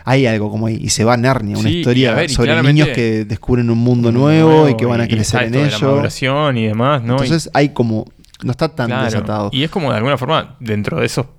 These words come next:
Speaker 2: paquetes, digamos,
Speaker 1: Sí.
Speaker 2: puede meter algo suyo.
Speaker 1: Lo que me duele es, eh, que se vaya a Netflix. Porque esas películas
Speaker 2: Sí.
Speaker 1: acá ya no,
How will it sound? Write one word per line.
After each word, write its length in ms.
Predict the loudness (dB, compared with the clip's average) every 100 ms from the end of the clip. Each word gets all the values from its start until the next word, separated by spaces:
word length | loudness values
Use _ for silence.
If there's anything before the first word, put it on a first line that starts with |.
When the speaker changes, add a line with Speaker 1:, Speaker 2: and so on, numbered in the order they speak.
| -10
Speaker 2:
paquetes, 480 | -6 -4 -4 -2 0
digamos, 260 | 2 0 2
Speaker 1:
Sí. 160 | 2
Speaker 2:
puede 220 | 2 2 0
meter 360 | -2 -4 -4 -10 -20 -10
algo 320 | -8 -8 -10 -18 -18
suyo. 420 | -12 -12 -12 -18 -4
Speaker 1:
Lo 180 | -2 0
que 100 | 0
me 140 | 2
duele 420 | 2 2 0 -2 -6 -20 -4
es, 360 | 0 0 -2 -12 _ _ _ _ -4
eh, 260 | 0 2 0
que 60 | 0
se 100 | 0
vaya 180 | 0
a 20 | 0
Netflix. 500 | 0 -2 -10 -14 -16 -20 -20 -8
Porque 440 | -6 -4 -4 -4 -12 -18 -8
esas 200 | -4 -2
películas 600 | 2 2 2 0 -2 -8 -14 -20 _ -18
Speaker 2:
Sí. 100 | -6
Speaker 1:
acá 220 | -4 -2
ya 100 | -2 -2
no, 200 | -6